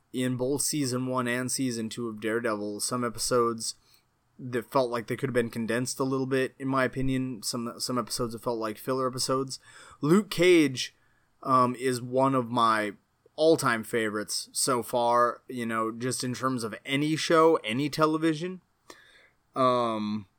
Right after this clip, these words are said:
I find it extremely rewatchable, just from soundtrack to iconic moments. I, I just, I thought it was great. So, um,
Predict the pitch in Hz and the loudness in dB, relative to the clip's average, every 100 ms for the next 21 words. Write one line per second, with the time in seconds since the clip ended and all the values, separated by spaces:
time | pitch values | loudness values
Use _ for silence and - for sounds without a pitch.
0 | _ _ _ _ _ _ _ _ _ _ | _ _ _ _ _ _ _ _ _ _
1 | _ _ _ _ 147 - 139 127 143 139 | _ _ _ _ -18 -6 -4 0 4 4
2 | 139 127 - 131 - - 147 151 151 151 | 4 0 0 -8 -6 -6 -2 -2 0 0
3 | 147 131 131 123 117 113 135 123 123 113 | -2 -2 -2 0 2 0 -2 -2 -2 -6
4 | _ 127 123 127 - - _ _ _ _ | _ -12 -2 -2 -2 -8 _ _ _ _
5 | - 139 131 - 147 143 147 139 147 139 | -8 -2 -2 2 4 4 2 0 4 6
6 | 139 131 120 107 123 123 120 113 120 131 | 6 4 -4 -4 -4 -4 -6 -4 0 2
7 | 135 131 120 120 113 - 120 120 120 - | 2 0 -2 -4 -6 -6 -8 -4 -6 -6
8 | - _ _ - 120 - 120 113 110 - | -12 _ _ -10 -4 2 2 0 -6 -4
9 | 107 104 - _ _ - - - - 131 | -2 -2 -6 _ _ -20 -20 -4 -2 4
10 | 120 120 113 110 107 107 107 101 | 4 4 4 2 2 -2 -4 -6